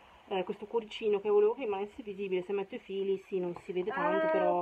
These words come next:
Speaker 2: ok.
Speaker 1: non importa, dai, non importa. Allora, i fili, fili, fili.
Speaker 2: Allora, intanto abbiamo queste tre.
Speaker 1: Esatto,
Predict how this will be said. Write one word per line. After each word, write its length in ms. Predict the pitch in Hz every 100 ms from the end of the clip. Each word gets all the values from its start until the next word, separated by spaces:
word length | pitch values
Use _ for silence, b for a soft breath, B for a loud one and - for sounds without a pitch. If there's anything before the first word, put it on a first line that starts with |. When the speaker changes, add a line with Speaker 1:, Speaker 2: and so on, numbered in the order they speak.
| -
Speaker 2:
ok. 440 | 254 233 233 233
Speaker 1:
non 140 | 208 196
importa, 640 | 190 - 185 170 - 185
dai, 260 | 180 165 165
non 120 | 170
importa. 540 | 175 - 175 - - - B B B B -
Allora, 340 | 214 196 180 - -
i 100 | 233 -
fili, 360 | 240 196 190 196
fili, 220 | 240 220 202 -
fili. 140 | 185
Speaker 2:
Allora, 180 | 170 214
intanto 420 | 277 370 587 571 -
abbiamo 600 | - 196 185 190 202 - - - - _ _
queste 540 | - 220 208 - 214 202
tre. 320 | 196 - 175 - - -
Speaker 1:
Esatto, 760 | 202 185 156 - - - 302